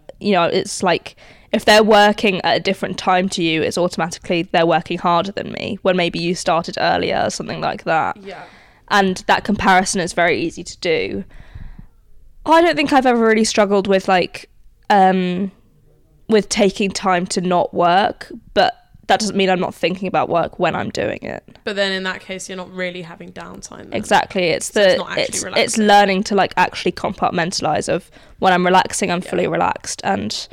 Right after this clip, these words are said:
Speaker 2: But,
Speaker 1: when I'm
Speaker 2: yeah.
Speaker 1: working, I'm fully focused.
Speaker 2: By compartmentalize, you mean here, like, separating, actually, this is when I'm gonna finish work.
Speaker 1: Yeah.
Speaker 2: And this is when I'm gonna embrace relaxing, watching a film,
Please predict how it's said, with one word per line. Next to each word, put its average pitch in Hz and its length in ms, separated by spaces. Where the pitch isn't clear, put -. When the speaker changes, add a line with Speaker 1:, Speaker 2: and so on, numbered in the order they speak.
Speaker 2:
But, 208 200
Speaker 1:
when 180 120
I'm 170 140
Speaker 2:
yeah. - 20
Speaker 1:
working, 165 300
I'm 165 160
fully 180 320
focused. - 580
Speaker 2:
By 214 120
compartmentalize, 185 840
you 180 80
mean 175 220
here, 170 240
like, 165 300
separating, 180 920
actually, 185 380
this 196 280
is 185 100
when 175 160
I'm 180 120
gonna 175 340
finish - 320
work. 233 460
Speaker 1:
Yeah. 196 500
Speaker 2:
And 196 160
this 180 120
is 185 120
when 180 140
I'm 180 100
gonna 175 160
embrace 175 680
relaxing, 180 800
watching - 320
a 180 40
film, 180 640